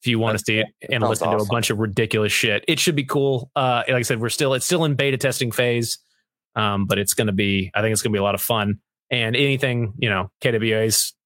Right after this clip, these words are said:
Speaker 1: obviously sponsor the show, so anything that gets thrown, I'll bring for the guys. 'Cause that L M four D, I'm, I'm really, really fucking excited about that gun.
Speaker 2: Yeah,
Speaker 1: I wanna
Speaker 2: that
Speaker 1: do
Speaker 2: sounds
Speaker 1: dumb
Speaker 2: sick.
Speaker 1: shit with that.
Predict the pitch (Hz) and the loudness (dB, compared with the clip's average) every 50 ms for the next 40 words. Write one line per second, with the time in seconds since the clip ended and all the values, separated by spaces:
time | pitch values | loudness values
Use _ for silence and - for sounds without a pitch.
0 | - - 107 107 107 101 - 104 98 - - 107 104 98 - 101 98 95 - 110 | -4 -2 0 0 2 0 0 0 0 0 0 0 0 0 0 -2 0 0 0 0
1 | 101 101 101 - 104 107 107 107 104 101 101 107 101 - - - 104 101 101 101 | 2 2 0 0 2 2 2 0 0 0 0 0 0 0 0 0 0 0 0 0
2 | 98 98 - - 104 101 98 104 107 104 104 104 104 101 98 _ _ _ _ _ | -2 -2 -2 0 -2 0 0 0 0 0 0 0 -2 -2 -4 _ _ _ _ _
3 | _ _ _ _ _ _ - - - - - 117 104 95 104 101 104 92 92 92 | _ _ _ _ _ _ -8 -6 -4 0 0 0 0 0 0 0 0 0 2 0
4 | 92 95 98 - - - - _ _ _ _ _ _ _ - 110 117 113 110 123 | 0 0 0 -2 -4 -4 -6 _ _ _ _ _ _ _ -4 -2 -2 0 0 0
5 | 117 110 98 104 104 95 92 95 95 95 92 95 - 107 101 98 90 - - - | 0 -2 -2 -2 -2 0 0 0 0 0 -2 -2 -2 -2 -2 0 0 0 -2 -2
6 | - - - _ - - 135 - - - - _ - - - - - - - - | -4 -8 -10 _ -4 -2 0 0 0 -4 -8 _ -2 -2 -2 -2 -2 -6 -6 -2
7 | - - - 98 - - - - - - - - - - - - - - 135 135 | 0 0 0 0 0 -2 -2 -4 -4 -2 -2 -2 -2 0 0 0 0 0 -2 -4
8 | _ _ _ _ _ - - _ _ _ _ _ _ - 82 82 80 76 - _ | _ _ _ _ _ -20 -20 _ _ _ _ _ _ -4 -2 -2 -2 -2 -4 _
9 | _ _ _ - 117 110 104 101 92 85 95 98 98 92 85 82 - 101 98 - | _ _ _ -4 -2 0 0 2 2 2 2 2 2 2 0 0 0 -2 -2 -2
10 | 101 95 90 - - | -2 -2 -2 -4 -8